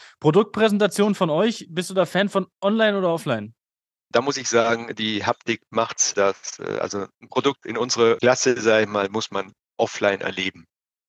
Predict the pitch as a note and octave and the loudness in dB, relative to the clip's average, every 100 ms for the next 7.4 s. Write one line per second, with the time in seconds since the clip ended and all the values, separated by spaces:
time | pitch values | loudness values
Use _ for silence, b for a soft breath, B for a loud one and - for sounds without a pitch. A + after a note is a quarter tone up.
0 | _ D3+ C#3 C3 C#3 C3 A#2 A2 C3+ C3+ | _ 0 0 -2 -4 -4 -4 -4 -4 0
1 | C3 B2+ G#2 - _ _ - - A#2 A#2+ | 0 0 -4 -10 _ _ -2 -2 -4 -2
2 | A#2 - A2 G#2+ A2 G#2+ B B B F3+ | -4 -6 -10 -10 -12 -16 B B B 0
3 | F3+ G3+ F3+ F3+ F3 - F#3 G3 G3 A3 | 0 0 -4 -10 -14 -4 -2 0 0 2
4 | G3+ F3 F#3+ F3+ F3+ - G3+ F3+ D3+ F#3 | 0 0 2 2 0 -2 -2 0 0 -2
5 | G#3 F3+ D3+ D#3 D3 C#3+ B2 D#2+ E3 F3+ | -2 -2 -4 -6 -8 -8 -10 -6 -2 -2
6 | C3 C3 E3+ - - F#3 - E3 D#3 F3 | -2 -2 -2 -4 -4 -4 -4 -6 -4 -4
7 | - A#2+ G2 | -4 -4 -4